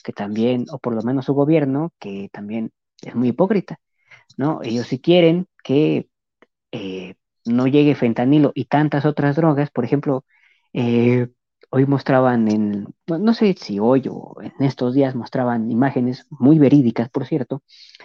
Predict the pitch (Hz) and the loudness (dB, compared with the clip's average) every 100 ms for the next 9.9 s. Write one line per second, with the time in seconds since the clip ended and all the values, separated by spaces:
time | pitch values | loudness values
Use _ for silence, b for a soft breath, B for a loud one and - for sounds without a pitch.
0 | b b b _ _ _ _ - - 165 | b b b _ _ _ _ -20 -8 -4
1 | 160 202 196 196 196 170 147 135 143 160 | 2 2 4 4 2 2 0 -2 -4 -4
2 | 151 147 147 156 165 160 - 202 240 294 | -2 -2 -2 -2 -2 -2 -2 -4 -2 -2
3 | 196 - - 151 160 160 175 190 139 139 | -2 -4 -8 -6 -6 -4 -2 -2 -2 -2
4 | 147 156 139 147 143 147 - 165 - 117 | -4 -4 -4 -4 -6 -6 -2 -2 -2 -6
5 | - 147 - 117 127 135 151 151 151 - | -2 -2 0 0 2 0 0 -2 -4 -4
6 | 117 123 127 123 - 139 123 _ 110 104 | -4 -4 -2 -2 -2 -2 -4 _ -4 -2
7 | 113 123 131 110 117 107 104 131 - - | -2 -2 -4 -4 -4 -6 -4 -6 -6 -20
8 | _ _ B B B B _ - 127 120 | _ _ B B B B _ -4 0 0
9 | 120 117 113 123 120 117 113 107 107 | 2 0 0 2 4 6 4 2 0